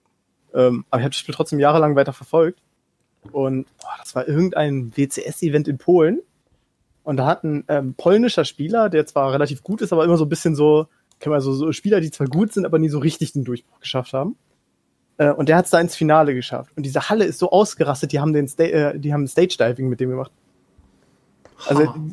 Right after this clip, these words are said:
Speaker 1: das ist, der, der, der, der ist irgendwie heulend in diese Bü-, Menge reingesprungen, die haben ihn irgendwie durch, durchgereicht. Das war so ein, ein Magic Moment, äh, als Zuschauer. Das war so beeindruckend.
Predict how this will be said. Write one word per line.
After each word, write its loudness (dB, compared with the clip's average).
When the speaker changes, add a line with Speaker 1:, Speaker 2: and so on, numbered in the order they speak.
Speaker 1:
das -2
ist, -2
der, 4
der, 2
der, -2
der 4
ist 0
irgendwie 2
heulend 4
in 2
diese -2
Bü-, -2
Menge 2
reingesprungen, 0
die -2
haben -2
ihn -4
irgendwie -4
durch, -10
durchgereicht. 2
Das -8
war 2
so -2
ein, 0
ein -2
Magic 0
Moment, 0
äh, 4
als 2
Zuschauer. 2
Das -14
war -20
so -2
beeindruckend. -2